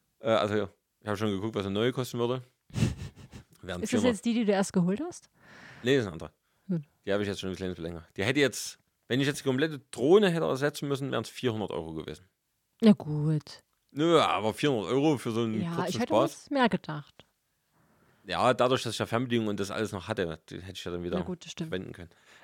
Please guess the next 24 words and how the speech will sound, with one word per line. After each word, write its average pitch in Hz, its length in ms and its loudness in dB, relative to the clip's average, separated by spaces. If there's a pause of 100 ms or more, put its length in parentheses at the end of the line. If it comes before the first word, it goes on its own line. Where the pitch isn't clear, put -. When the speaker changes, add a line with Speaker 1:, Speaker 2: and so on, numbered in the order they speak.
(160)
Speaker 1:
Ähm, 117 560 2 (640)
ja. 76 160 -10 (260)
Na, 123 100 -4
ich 143 80 0
hab 165 80 -4
das 143 80 -12
Ding 127 140 -2
gekriegt. 151 480 -6 (640)
Und 107 80 -6
dann 101 60 -4
hab 104 60 -2
ich 95 60 -2
gesagt, 117 140 -2
okay, 135 220 -4 (200)
ich - 60 -8
hatte 131 120 2
noch 117 120 -2
der - 120 -2
Actioncam 131 400 -6
oben 127 220 -4
drauf, 156 220 -4
die 120 80 0
hat 117 120 -2
gefehlt. 143 400 -2